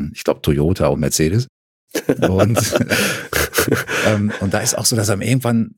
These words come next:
sind wir mit meinem Wagen gefahren und er meinte, "Kann ich nicht auch mal fahren?" Ich sag, "Ja, kannst du." "Wie?"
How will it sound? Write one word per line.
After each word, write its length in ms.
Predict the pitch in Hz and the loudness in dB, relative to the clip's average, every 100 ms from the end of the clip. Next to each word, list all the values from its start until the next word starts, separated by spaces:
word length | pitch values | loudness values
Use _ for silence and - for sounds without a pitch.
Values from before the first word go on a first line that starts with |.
| _ - | _ -6
sind 300 | 104 107 107 | 0 2 2
wir 420 | 101 95 92 - _ _ _ - | 2 2 -2 -8 _ _ _ -2
mit 300 | - 104 - | 0 0 2
meinem 520 | 95 87 85 85 76 | 2 2 2 0 0
Wagen 440 | 85 104 107 104 85 | 0 2 2 0 0
gefahren 640 | - 92 117 143 143 143 | -2 0 2 2 0 0
und 340 | - 104 98 | 0 0 0
er 120 | - 90 | 0 0
meinte, 580 | 87 101 - 101 95 _ _ _ _ _ _ _ _ _ - | 2 0 2 0 0 _ _ _ _ _ _ _ _ _ -4
"Kann 140 | 165 | 0
ich 100 | 170 | 2
nicht 140 | 151 127 | 2 2
auch 80 | 175 | 0
mal 120 | 139 | 0
fahren?" 480 | - 78 127 185 _ _ - | 0 0 -2 -6 _ _ -2
Ich 60 | |
sag, 160 | - - | -2 2
"Ja, 320 | 82 101 - - | 2 0 -4 0
kannst 240 | 147 - | 0 0
du." 40 | - - _ _ _ _ _ _ | -10 -14 _ _ _ _ _ _
"Wie?" 280 | - - - | 0 0 0